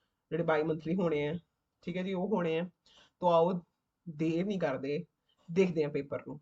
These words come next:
ਠੀਕ ਹੈ। ਆਓ ਦੇਖੀਏ ਕੀ ਹੈ ਪੇਪਰ ਦੇ ਵਿੱਚ। ਜੁਲਾਈ ਟੈਸਟ ਹੈ ਜੀ, ਠੀਕ ਹੈ ਜੀ, ਮੈਥ ਦਾ ਪੇਪਰ ਹੈ, ਅੱਠਵੀਂ ਕਲਾਸ ਹੈ, ਮੈਕਸਿਮਮ ਨੰਬਰ ਵੀਹ ਹੋਣੇ ਆ। ਓਕੇ, ਪਾਰਟ A ਦੇ ਦਸ ਕੁਐਸਚਨ ਹੋਣਗੇ। ਦਸ ਕੁਐਸਚਨ ਕਿੰਨੇ ਕਿੰਨੇ ਨੰਬਰ ਦੇ ਹੋਣਗੇ?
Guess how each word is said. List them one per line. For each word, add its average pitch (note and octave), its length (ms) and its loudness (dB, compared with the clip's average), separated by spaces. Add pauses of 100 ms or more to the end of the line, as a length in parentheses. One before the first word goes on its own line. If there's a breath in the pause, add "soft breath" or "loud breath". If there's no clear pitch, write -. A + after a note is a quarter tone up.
ਠੀਕ F3 180 -8
ਹੈ। C#4 80 -2 (320)
ਆਓ C3 140 -4
ਦੇਖੀਏ - 360 -14 (320 soft breath)
ਕੀ A3 160 0
ਹੈ G3 60 2
ਪੇਪਰ D3+ 260 -2
ਦੇ C#3+ 80 -2
ਵਿੱਚ। D3+ 160 -6
ਜੁਲਾਈ D3+ 340 0
ਟੈਸਟ D3+ 380 -2
ਹੈ D3+ 120 0
ਜੀ, D3 380 -4
ਠੀਕ D3 400 -6
ਹੈ C3+ 140 -2
ਜੀ, C#3 240 -8
ਮੈਥ C3+ 300 -4
ਦਾ C#3+ 60 -4
ਪੇਪਰ C#3 400 -6
ਹੈ, C#3 260 -4
ਅੱਠਵੀਂ - 400 -10
ਕਲਾਸ C#3 440 -4
ਹੈ, C3+ 360 -4 (680 soft breath)
ਮੈਕਸਿਮਮ F#3+ 580 0
ਨੰਬਰ E3 280 2
ਵੀਹ E3 260 -4
ਹੋਣੇ D#3 360 0
ਆ। D3 320 -2 (220)
ਓਕੇ, C#3+ 340 -6 (440)
ਪਾਰਟ G#3 340 4
A F#3 300 -2
ਦੇ F#3 120 -2
ਦਸ F#3+ 280 0
ਕੁਐਸਚਨ E3+ 360 -2
ਹੋਣਗੇ। D#3 440 -4 (300)
ਦਸ E3 260 0
ਕੁਐਸਚਨ F3+ 320 -4
ਕਿੰਨੇ E3+ 200 -4
ਕਿੰਨੇ F3 160 -2
ਨੰਬਰ D#3+ 220 -4
ਦੇ E3 100 -4
ਹੋਣਗੇ? D#3+ 360 -2